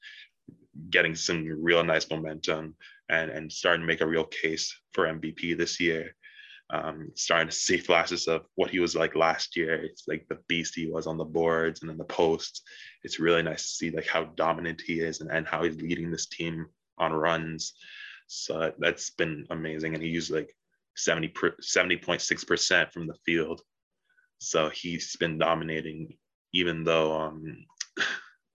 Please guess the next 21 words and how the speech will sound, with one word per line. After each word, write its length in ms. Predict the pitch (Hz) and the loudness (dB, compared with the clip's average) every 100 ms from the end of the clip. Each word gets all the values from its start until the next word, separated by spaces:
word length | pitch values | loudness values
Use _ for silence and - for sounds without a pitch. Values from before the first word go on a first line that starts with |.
| _ - 170 - - _ _ _ - - - 87 | _ -16 -16 -14 -20 _ _ _ -20 -20 -16 0
they're 140 | 92 90 | 2 4
not 280 | 85 80 | 4 2
with 180 | 82 85 | 2 2
Ben 200 | 87 82 | 4 4
Simmons, 540 | - 92 80 80 80 - _ _ - - - - | 4 2 4 0 -4 -12 _ _ -18 -16 -12 -2
they've 220 | 80 80 | 2 2
still 500 | - - 85 80 78 _ - - - | 2 4 4 4 0 _ -20 -20 0
managed 460 | 90 80 80 - - | 4 4 4 0 2
to 340 | 80 78 78 - - - - - _ | 2 2 -2 -8 -18 -14 -14 -14 _
succeed 520 | - - 82 - 85 85 | -6 2 2 4 4 4
in 100 | 80 | 4
other 260 | 78 78 | 4 6
ways. 440 | 78 78 - 76 - | 6 4 2 -4 0
So 180 | 85 | 2
it's 140 | 78 80 | 2 2
always 260 | 78 78 | 0 0
nice 240 | 80 78 - | -2 -6 -6
to 60 | |
see. 340 | - - 82 80 | -6 -4 -2 -2
And 160 | 78 | -4
then 220 | 80 80 | -4 -4